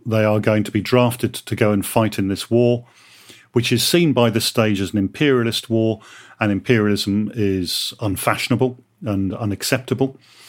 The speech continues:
um, because it is part of traditional thinking and, and convention. And because there is a personal risk, you know, you, you're, you're gonna be sent halfway around the world and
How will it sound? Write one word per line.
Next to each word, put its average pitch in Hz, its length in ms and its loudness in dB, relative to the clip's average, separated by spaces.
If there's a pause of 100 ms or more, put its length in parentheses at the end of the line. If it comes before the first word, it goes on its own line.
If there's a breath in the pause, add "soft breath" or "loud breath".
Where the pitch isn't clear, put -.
(520 loud breath)
um, 104 300 0
because 117 300 2
it 110 100 2
is 113 120 2
part 101 360 -2
of - 80 -8
traditional 101 480 -2
thinking 151 420 -2
and, 98 240 -4
and 95 240 -4
convention. 127 560 -4 (1120 loud breath)
And 202 300 4
because 185 320 0
there 127 140 2
is 135 100 0
a 190 60 2
personal 175 480 0
risk, 262 340 -4
you 202 100 2
know, 107 100 0
you, 143 280 -2 (140)
you're, 143 240 0 (120)
you're 147 160 0
gonna 151 200 2
be 143 120 0
sent 139 280 0
halfway 147 400 2
around 131 240 2
the 120 80 2
world 135 340 2
and 143 560 0